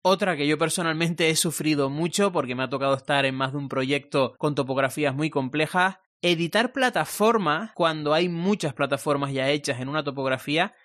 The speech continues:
sesenta por ciento más rápido. Y así podría seguir hasta cuarenta mejoras,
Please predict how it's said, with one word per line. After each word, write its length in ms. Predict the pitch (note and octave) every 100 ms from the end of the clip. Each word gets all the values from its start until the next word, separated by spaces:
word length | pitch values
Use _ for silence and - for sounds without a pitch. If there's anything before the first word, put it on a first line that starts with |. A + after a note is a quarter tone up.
| _
sesenta 680 | - F3 D#3 - G#3 G3+ D#3+
por 140 | D3
ciento 480 | C3+ D3+ D3+ D#3+ E3+
más 340 | C#3+ C#3+ D3 -
rápido. 640 | - - C3 A2 G2 - _
Y 140 | - F3+
así 340 | F#3 G#3+ A#3
podría 460 | G#3 D3+ D3+ F3 F3
seguir 420 | F#3 F3 G3+ G#3
hasta 380 | C3 - C3+ -
cuarenta 540 | C#3+ C3 F3+ F3+ E3
mejoras, 580 | E3 E3 F3+ F#3+ G#3+